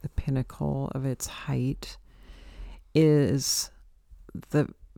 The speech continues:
it's the peak of man-, the manifestation of the tribe, you know, in its climb toward the sky in this waveform, s-,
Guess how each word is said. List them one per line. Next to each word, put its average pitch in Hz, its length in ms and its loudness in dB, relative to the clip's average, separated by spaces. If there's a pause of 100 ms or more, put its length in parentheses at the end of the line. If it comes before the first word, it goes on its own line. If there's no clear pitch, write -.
(240)
it's - 260 -2
the 156 80 -2
peak - 300 -2
of 139 160 -4
man-, 135 340 0
the 139 80 0
manifestation 135 1160 -2
of 139 300 -4
the 139 60 -4
tribe, 127 760 -2 (260)
you 135 160 -4
know, 135 260 -2
in 143 200 0
its 135 160 -4
climb 135 600 -2
toward 139 320 -4
the 135 80 -4
sky 139 440 -2
in 131 180 -4
this 131 220 -6
waveform, 135 920 -4 (1160)
s-, - 120 -16